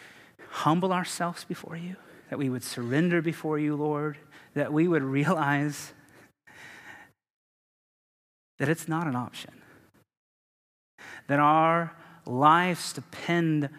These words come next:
in some ways on our prayer life. Our relationships with you are dependent on our prayer life with you.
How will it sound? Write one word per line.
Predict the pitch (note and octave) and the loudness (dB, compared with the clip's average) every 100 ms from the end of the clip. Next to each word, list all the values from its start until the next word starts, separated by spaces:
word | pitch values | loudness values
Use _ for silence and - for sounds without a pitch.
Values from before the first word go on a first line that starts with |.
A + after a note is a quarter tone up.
| - - | -18 -10
in | - | -8
some | B2+ - F3 F3 | -6 -2 0 2
ways | D#3 C#3 C3 B2+ - | 4 2 0 -4 -4
on | C#3+ | -2
our | C3 | -2
prayer | - C#3 C#3+ | -2 -2 -2
life. | A#2+ F#2+ - - - _ _ _ _ _ _ _ _ _ _ _ _ _ _ _ _ - - - | -2 -8 -14 -20 -20 _ _ _ _ _ _ _ _ _ _ _ _ _ _ _ _ -20 -18 2
Our | C#3+ | 4
relationships | D3 D3+ D#3 F#3+ - E3 - D#3 - | 4 4 6 4 2 -2 -2 -6 -6
with | C#3 D3+ | -8 -2
you | D#3+ E3 C3+ B2 A#2+ - - - - - - - - _ _ _ _ - | 2 2 2 -2 -8 -14 -20 -20 -20 -20 -20 -20 -20 _ _ _ _ 0
are | D3+ | 0
dependent | D3 D3 - - F3+ F3+ D3+ C3+ | 0 -6 -6 -2 0 2 2 0
on | C#3+ | 0
our | C#3 | 0
prayer | C#3 - E3 | -2 -2 0
life | D#3+ B2+ A2 | 0 -2 -6
with | - - | -14 -18
you. | F#2 | -18